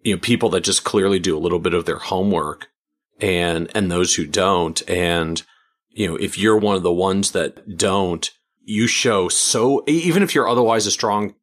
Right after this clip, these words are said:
capable candidate, you show so badly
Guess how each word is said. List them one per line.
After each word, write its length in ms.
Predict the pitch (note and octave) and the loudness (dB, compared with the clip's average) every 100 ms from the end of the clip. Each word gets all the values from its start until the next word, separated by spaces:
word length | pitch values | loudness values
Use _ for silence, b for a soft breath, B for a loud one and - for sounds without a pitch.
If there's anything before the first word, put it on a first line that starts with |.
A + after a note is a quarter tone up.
| - | -14
capable 540 | - A#2 G#2 F#2+ F2+ | -6 -4 -2 -2 -4
candidate, 640 | D#2+ - D#2 F#2 E2 B1 - b b b | -4 -6 -6 -4 -4 -6 -8 b b b
you 180 | - C3 | -2 0
show 520 | C#3 - A2+ G2 F#2 | 0 0 2 2 0
so 440 | F2+ - - A2+ C3 | -2 -2 0 0 0
badly 800 | G2+ F#2 F2 F#2+ G#2 A#2+ B2+ | -2 -4 -2 -2 0 0 0